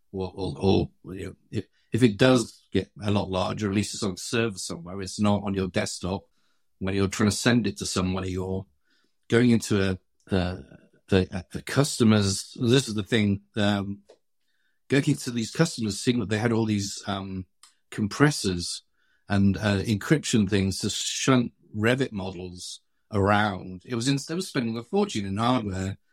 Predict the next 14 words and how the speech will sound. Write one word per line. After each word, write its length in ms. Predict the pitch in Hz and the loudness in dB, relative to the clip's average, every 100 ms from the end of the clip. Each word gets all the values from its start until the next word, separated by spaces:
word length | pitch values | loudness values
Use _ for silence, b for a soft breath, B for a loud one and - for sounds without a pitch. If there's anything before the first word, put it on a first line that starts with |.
| _ _ | _ _
trying 260 | 117 110 | 0 0
to 140 | 107 - | -2 -10
send 560 | - - 113 113 104 | -12 -6 -4 -2 0
big 260 | 113 107 110 | 2 2 0
models 580 | 104 120 127 104 98 - | 4 6 4 0 -4 -6
to 140 | 104 | -4
one 200 | 95 98 | 0 0
another, 440 | 95 98 95 92 92 _ _ _ _ 98 | 2 2 2 0 -2 _ _ _ _ 2
uh, 200 | 95 98 | 4 4
in 160 | 104 | 2
different 320 | 98 - 107 101 | -2 -4 -4 0
countries 540 | 120 123 98 95 92 | 2 2 2 0 0
or 280 | 92 92 95 | 0 0 0
wherever. 540 | 101 104 104 95 95 | 2 4 2 -2 -10